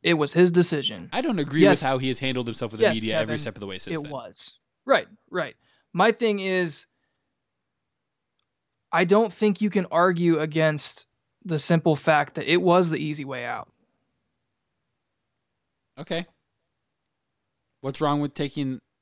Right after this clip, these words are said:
Speaker 1: I, my, I take issue that he gets so bristled and offended by that when people say that,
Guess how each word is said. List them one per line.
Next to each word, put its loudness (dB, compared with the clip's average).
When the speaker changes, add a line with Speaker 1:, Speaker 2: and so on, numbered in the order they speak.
Speaker 1:
I, 6
my, 4
I 4
take 2
issue 0
that -4
he -4
gets 0
so 0
bristled -2
and -2
offended 2
by -10
that -16
when -2
people 0
say 2
that, -2